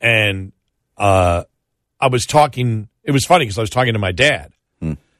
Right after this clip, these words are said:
Speaker 1: I said, "Yeah, I just read this, this, uh, this one guy I know on Facebook said, 'No Christmas bonus.'"
Speaker 2: Hmm.
Speaker 1: I said, I went back and thought, "I've never received a Christmas bonus in my entire life."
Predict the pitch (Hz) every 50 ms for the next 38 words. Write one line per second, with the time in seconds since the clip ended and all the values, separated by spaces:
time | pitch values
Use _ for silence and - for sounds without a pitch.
0 | _ - 113 110 - 123 123 165 165 139 113 104 - - 131 117 110 92 - -
1 | - 120 104 104 98 92 - - 104 95 90 87 87 - 101 92 - - - -
2 | 110 110 104 90 104 95 92 90 87 95 92 90 85 82 80 - - 107 101 -
3 | - - 90 - 101 98 123 151 151 - - 175 165 - - 120 104 - - 98
4 | 95 98 101 95 - - _ _ _ _ - 101 95 82 - 143 - 165 160 151
5 | 151 143 123 - 180 180 - 156 127 - 151 143 - _ _ - 113 117 113 107
6 | 113 117 135 147 170 165 160 135 - - 139 127 123 - - 123 - - 120 -
7 | - 120 113 110 107 - - 110 98 92 92 90 - 104 95 92 90 87 82 73
8 | 65 - -